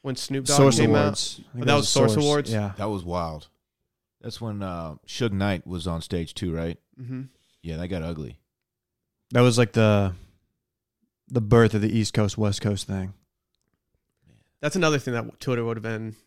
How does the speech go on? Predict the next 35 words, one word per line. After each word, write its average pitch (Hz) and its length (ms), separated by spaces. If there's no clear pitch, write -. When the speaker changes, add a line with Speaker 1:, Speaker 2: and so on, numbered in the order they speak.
Speaker 1:
electric 117 460
during. 95 240
Speaker 2:
Oh, 131 60
man. 107 360
Speaker 3:
Snoop - 360
was 69 120
hard 87 260
back 73 240
then. 78 160
Speaker 1:
Yeah, 160 180
he 139 140
won 180 140
a 156 60
gospel 131 460
award 117 280
last 120 280
night. 123 240
Speaker 3:
Did 104 140
he? 143 160
Speaker 1:
Mm-hmm. 139 280
So - 160
he's 190 160
doing 233 180
everything. 135 640
Speaker 3:
Yeah. 87 240
Speaker 1:
He's 156 160
going 185 220
from 135 160
rap 139 280
to 135 100
reggae 120 360
to 117 80
gospel. - 520
Snoop 151 400
Lion. 110 380